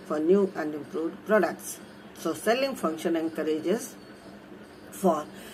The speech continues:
a large, uh, scale production and higher investment, which are essential for the growth of the company. Selling as a career, it increasing population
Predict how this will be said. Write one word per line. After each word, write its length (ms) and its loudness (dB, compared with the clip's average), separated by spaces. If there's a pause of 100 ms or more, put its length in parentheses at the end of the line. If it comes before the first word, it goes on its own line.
(140)
a 80 6
large, 540 6 (520)
uh, 240 -2
scale 360 8
production 600 6
and 180 2
higher 420 4
investment, 720 -2
which 220 2
are 140 2
essential 540 -4
for 180 -4
the 160 -4
growth 340 -4
of 160 -6
the 60 2
company. 460 0 (1600)
Selling 540 10
as 180 2
a 60 -4
career, 560 6 (1300)
it 120 4
increasing 640 2
population 760 6